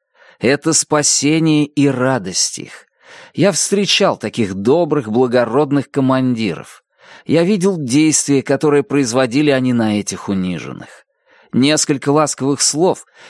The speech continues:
и арестанты чуть не воскресали нравственно.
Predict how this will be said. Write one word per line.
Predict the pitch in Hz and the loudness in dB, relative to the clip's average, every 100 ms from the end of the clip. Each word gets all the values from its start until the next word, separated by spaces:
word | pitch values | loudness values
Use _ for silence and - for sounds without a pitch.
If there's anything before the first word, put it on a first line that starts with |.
| - | 0
и | 143 | 2
арестанты | 151 165 - 196 185 185 | 4 2 2 0 0 -2
чуть | 160 202 185 | -2 -2 0
не | 196 | 0
воскресали | 180 180 - 175 180 - 190 165 | 2 0 0 0 0 0 0 2
нравственно. | 165 165 175 - - - 80 - | 2 2 0 0 -4 -6 -12 -14